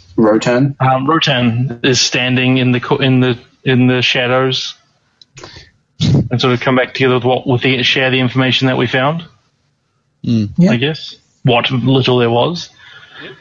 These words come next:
Speaker 2: And I, I, I will bring up that, um, the mayor, the mayor told us that they were, um, Brutarians, but, uh, the miners are saying that nobody's actually seen who it was.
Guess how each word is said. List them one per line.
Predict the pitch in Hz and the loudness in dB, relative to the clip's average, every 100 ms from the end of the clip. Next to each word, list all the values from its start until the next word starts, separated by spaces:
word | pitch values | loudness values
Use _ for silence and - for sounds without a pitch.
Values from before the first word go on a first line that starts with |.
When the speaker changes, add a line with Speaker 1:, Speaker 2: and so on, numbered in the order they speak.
| _ _ | _ _
Speaker 2:
And | 139 135 135 | -2 0 0
I, | 135 | 0
I, | 135 139 139 147 | 0 0 0 0
I | 151 | 2
will | 143 | 0
bring | 131 139 139 | 2 0 0
up | 139 - | -2 -2
that, | 139 123 | -2 0
um, | 123 123 120 120 120 120 - - - - | 0 0 -2 -4 -6 -10 -16 -18 -20 -4
the | 143 | 2
mayor, | 135 139 139 135 | 2 2 0 -2
the | 131 | 0
mayor | 131 139 147 147 139 127 - _ _ _ _ _ - - | 2 2 2 0 0 -4 -12 _ _ _ _ _ -20 -2
told | 147 135 | 0 2
us | 123 | 0
that | 123 | 0
they | 123 120 | 0 2
were, | 120 117 | 2 2
um, | 117 113 113 110 - | 2 0 0 -2 -4
Brutarians, | 123 131 127 120 117 113 110 - | -2 0 0 0 0 -2 -4 -4
but, | - 113 110 | 0 0 0
uh, | 117 110 110 - - - - - - - | 0 2 2 0 -2 -4 -8 -4 -6 -4
the | 127 | 0
miners | 117 127 135 127 113 | 2 2 0 -2 -2
are | |
saying | 123 117 | -2 0
that | 113 110 | 0 2
nobody's | 120 117 117 | 2 2 -2
actually | 113 - 117 | -2 -2 0
seen | 110 214 269 | 0 0 2
who | 226 147 | 2 2
it | 123 104 | 0 0
was. | - - | -2 -4